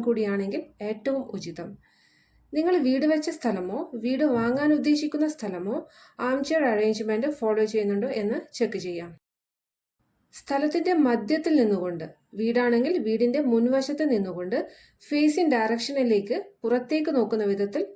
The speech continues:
നിൽക്കുക. ഇങ്ങനെ നിൽക്കുമ്പോൾ നിങ്ങളുടെ പ്രോപ്പർട്ടിയുടെ പിൻഭാഗത്തിരിക്കുന്ന പ്രോപ്പർട്ടി ഉയർന്നിരിക്കണം. ഈ വിധത്തിലാണെങ്കിൽ ഫിനാൻഷ്യലി ആയാലും മെന്റലി ആയാലും നിങ്ങൾക്ക് എപ്പോഴും പ്രതീക്ഷിക്കുന്നതോ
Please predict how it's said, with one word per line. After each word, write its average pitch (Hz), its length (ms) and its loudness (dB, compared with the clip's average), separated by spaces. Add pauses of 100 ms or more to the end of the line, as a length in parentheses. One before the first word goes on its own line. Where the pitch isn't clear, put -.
(140)
നിൽക്കുക. 185 420 -6 (640)
ഇങ്ങനെ 320 380 2
നിൽക്കുമ്പോൾ 202 500 2 (340)
നിങ്ങളുടെ 294 420 2
പ്രോപ്പർട്ടിയുടെ 240 600 2 (140)
പിൻഭാഗത്തിരിക്കുന്ന 285 960 0 (100)
പ്രോപ്പർട്ടി 196 480 -4 (160)
ഉയർന്നിരിക്കണം. 190 760 0 (640)
ഈ 233 120 -2 (100)
വിധത്തിലാണെങ്കിൽ 202 800 0 (340)
ഫിനാൻഷ്യലി 294 600 2
ആയാലും 185 360 -2 (140)
മെന്റലി 240 480 2
ആയാലും 185 360 -4 (320)
നിങ്ങൾക്ക് 240 380 2
എപ്പോഴും 247 360 4 (320)
പ്രതീക്ഷിക്കുന്നതോ 320 840 2